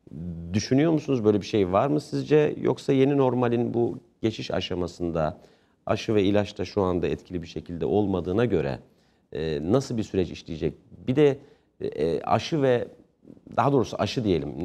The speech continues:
o ilaçlar değil çünkü ilaç demek tedavi demek bir şekilde. Aşı tedavi öncesi bir tedbir olarak görüldüğü için aşı bulunmadıkça eski normal veya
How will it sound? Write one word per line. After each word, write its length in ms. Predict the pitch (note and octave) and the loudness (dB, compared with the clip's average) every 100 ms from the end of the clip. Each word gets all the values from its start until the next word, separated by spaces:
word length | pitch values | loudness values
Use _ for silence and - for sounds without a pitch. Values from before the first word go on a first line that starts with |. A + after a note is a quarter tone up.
| - | -6
o 80 | - | -6
ilaçlar 580 | E2+ G2 F#2+ - G2 A2 | 0 2 0 -2 -2 -2
değil 120 | B2 | -6
çünkü 260 | - G2+ | -6 -6
ilaç 280 | G2+ G2 F#2 | 0 -2 -2
demek 240 | F#2+ G#2 - | -6 -6 -4
tedavi 380 | F2+ F#2 F2+ | 0 0 0
demek 280 | D#2+ D2 C#2+ | -4 -8 -12
bir 40 | - | -16
şekilde. 460 | D2 - F#2 G#2 | -16 -16 -8 -6
Aşı 480 | - F#2 - A2+ F#2+ _ | -4 -6 -6 -8 -8 _
tedavi 380 | _ F2 G2 A2 | _ 0 2 4
öncesi 380 | A2 D#2+ D#2 D2 | 2 -2 -8 -14
bir 40 | |
tedbir 240 | - D#2 B1+ | -10 -12 -8
olarak 340 | C#2 C#2 D2 | -8 -8 -8
görüldüğü 280 | D2 C#2 B1+ | -10 -12 -12
için 320 | C2+ - C3+ - _ _ _ | -14 -8 -8 -8 _ _ _
aşı 280 | - A#2+ C#3+ | -4 -2 -2
bulunmadıkça 720 | C#3+ C#3+ A#2+ G#2+ - B2+ A#2+ - - | 0 2 2 0 -2 0 0 -2 -2
eski 360 | B2 - C3+ | -2 -2 0
normal 440 | A#2 G2+ G2+ F#2+ F2+ | 2 2 0 -2 0
veya 380 | G2 G2 F#2+ | 0 0 -2